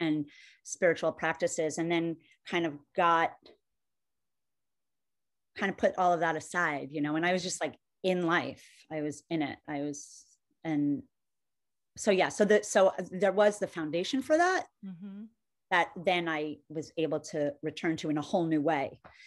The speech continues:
Speaker 2: Right.
Speaker 1: Okay. I'm gonna, um,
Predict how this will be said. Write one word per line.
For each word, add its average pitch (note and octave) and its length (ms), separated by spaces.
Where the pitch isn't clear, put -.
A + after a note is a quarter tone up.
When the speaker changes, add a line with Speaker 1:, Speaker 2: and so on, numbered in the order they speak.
Speaker 2:
Right. D#3+ 340
Speaker 1:
Okay. A3 440
I'm F#3 100
gonna, G3+ 340
um, D#3+ 440